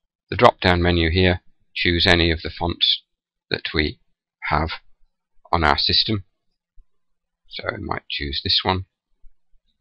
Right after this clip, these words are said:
the serif font, so that you can choose the font that you wish to have. Also, any paragraph can be aligned either left, as normal,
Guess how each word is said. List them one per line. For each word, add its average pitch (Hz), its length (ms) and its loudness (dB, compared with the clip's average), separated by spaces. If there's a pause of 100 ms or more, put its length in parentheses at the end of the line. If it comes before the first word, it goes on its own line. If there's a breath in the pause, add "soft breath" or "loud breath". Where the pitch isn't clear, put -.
(140)
the - 80 -14 (200)
serif 92 300 4
font, 98 300 -2 (500)
so 92 220 2
that - 160 -2 (680)
you 98 140 -6
can 90 160 -8
choose 92 340 0
the - 80 -6
font - 300 -4 (400)
that - 180 -8
you 80 120 -4
wish - 200 -4
to 78 100 -2
have. 85 220 0 (2000 loud breath)
Also, 135 560 8 (880)
any 147 160 8
paragraph 98 640 4 (140)
can 101 200 2
be 95 220 2
aligned 98 600 6 (180)
either 80 220 4
left, 92 520 2 (720)
as - 160 0
normal, 90 440 -2